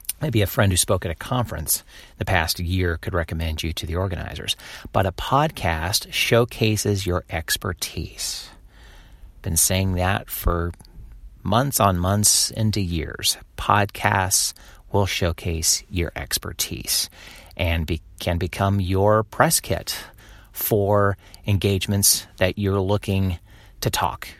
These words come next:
to, conferences you're looking to talk at, talk, uh, in front of,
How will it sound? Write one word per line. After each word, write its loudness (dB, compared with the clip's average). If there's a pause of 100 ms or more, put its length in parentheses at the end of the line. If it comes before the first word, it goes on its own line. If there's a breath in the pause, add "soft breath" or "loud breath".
to, -4
conferences -2
you're -4
looking -8
to -10
talk -8
at, -8
talk, -6
uh, -8
in -2
front 0
of, -8